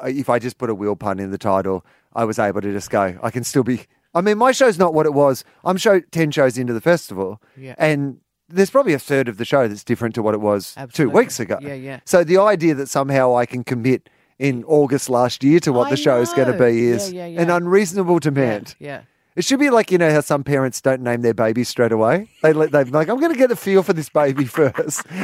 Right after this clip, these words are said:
Speaker 1: and then I'll name the baby." Should be like that with shows.
Speaker 2: It
Speaker 1: About,
Speaker 2: should be too.
Speaker 1: or we should all have generic show titles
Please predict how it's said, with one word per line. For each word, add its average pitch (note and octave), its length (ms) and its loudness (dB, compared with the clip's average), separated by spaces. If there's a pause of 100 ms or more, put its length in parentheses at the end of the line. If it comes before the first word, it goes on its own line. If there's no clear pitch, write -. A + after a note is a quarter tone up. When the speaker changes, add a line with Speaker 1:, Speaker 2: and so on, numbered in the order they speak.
Speaker 1:
and F#3+ 200 2
then F3 140 4
I'll F3+ 120 4
name F3+ 240 0
the F3+ 100 4
baby." G3 400 4 (300)
Should C4+ 200 -4
be C#4+ 80 2
like A#3+ 240 4
that G3+ 160 4
with F3+ 120 2
shows. C3 540 0 (200)
Speaker 2:
It G#4 120 -10
Speaker 1:
About, A3+ 300 4
Speaker 2:
should B4 180 -6
be - 40 -18
too. A#4 360 -12
Speaker 1:
or A3 380 4 (300)
we A3 100 2
should C4+ 220 2
all C#4+ 160 6
have A#3+ 140 2
generic F3 600 -2 (180)
show D#3 360 2
titles C#3 600 0